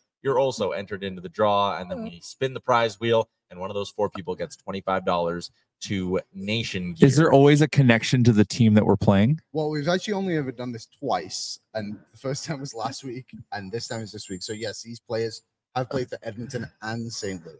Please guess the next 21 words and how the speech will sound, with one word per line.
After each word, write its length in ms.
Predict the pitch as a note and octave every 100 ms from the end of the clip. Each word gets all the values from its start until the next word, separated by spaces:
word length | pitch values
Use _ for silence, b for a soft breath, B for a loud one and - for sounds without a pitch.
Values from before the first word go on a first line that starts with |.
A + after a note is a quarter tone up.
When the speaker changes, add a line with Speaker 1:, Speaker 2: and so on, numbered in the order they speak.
| -
Speaker 1:
All 100 | F2+
Speaker 2:
Okay, 80 | G#2
Speaker 1:
right, 200 | F2+ E2 -
I 80 | G2+
Speaker 2:
I've 60 |
got 80 | G#2+
Speaker 1:
like 80 | A2+
Speaker 2:
some, 140 | A#2
Speaker 1:
that. 60 | A2+
Speaker 2:
I've 80 | B2
got 160 | A#2+ A#2+
some 180 | B2+
predetermined 720 | A2+ - C3 A#2 A2+ A#2+ G#2+ F#2+
answers, 500 | F#2+ F2 - D#2+ G#2+
Speaker 1:
Me 60 |
too. 200 | G2+ G#2
Speaker 3:
Okay. 320 | F2+ - C3 G#2+
Speaker 2:
which 260 | A2+ -
is 120 | A2+
just 260 | - A#2 -
gonna 180 | G#2+